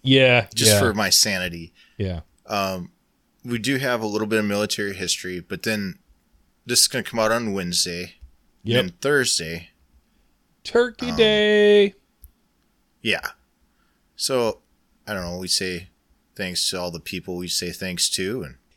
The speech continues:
Speaker 1: Yeah, no, I agree with that.
Speaker 2: Celebrate.
Speaker 1: Um, nice, short, sweet, simple, you know, like, take the, uh, time just to have a conversation, shoot the shit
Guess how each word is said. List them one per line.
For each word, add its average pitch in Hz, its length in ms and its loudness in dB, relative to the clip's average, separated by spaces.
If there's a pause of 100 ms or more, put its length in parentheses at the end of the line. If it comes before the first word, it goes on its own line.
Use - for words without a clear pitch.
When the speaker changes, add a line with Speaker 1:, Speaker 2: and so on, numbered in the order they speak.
(200)
Speaker 1:
Yeah, 208 320 4
no, 160 240 6
I 160 160 2
agree 123 460 4
with 110 180 4
that. 101 80 2
Speaker 2:
Celebrate. 92 420 4
Speaker 1:
Um, 95 520 6 (760)
nice, 139 360 4
short, 147 420 0
sweet, 127 420 -2
simple, 110 600 4
you 110 120 -2
know, 113 200 6
like, 104 500 2 (1300)
take 175 580 2
the, 110 680 4
uh, 98 300 -2
time 90 520 -2
just 92 280 -8
to 98 60 -8
have 95 200 0
a 92 40 -6
conversation, 95 1120 -2 (280)
shoot 240 300 0
the 117 80 -12
shit 101 460 -2